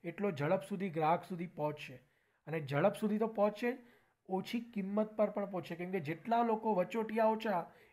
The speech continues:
એટલું એમનું કમિશન ઓછું. એટલે ફિઝિકલ ડિસ્ટ્રિબ્યુશન પર પણ તમારે ધ્યાન આપવાનું. channel of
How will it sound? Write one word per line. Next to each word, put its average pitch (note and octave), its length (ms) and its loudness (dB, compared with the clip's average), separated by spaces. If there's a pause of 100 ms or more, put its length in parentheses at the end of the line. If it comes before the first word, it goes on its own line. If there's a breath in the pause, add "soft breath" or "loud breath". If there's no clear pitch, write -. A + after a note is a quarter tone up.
એટલું G3 300 -2
એમનું F3+ 280 -4
કમિશન G#3+ 460 -2
ઓછું. D3 240 -8 (760)
એટલે F3 160 -2
ફિઝિકલ A3+ 560 -2
ડિસ્ટ્રિબ્યુશન G#3 760 -2
પર G#3 180 -2
પણ G#3 180 -6
તમારે F#3+ 400 -2
ધ્યાન D3 320 -2
આપવાનું. C#3 480 -8 (400 soft breath)
channel F3+ 240 0
of F#3+ 160 2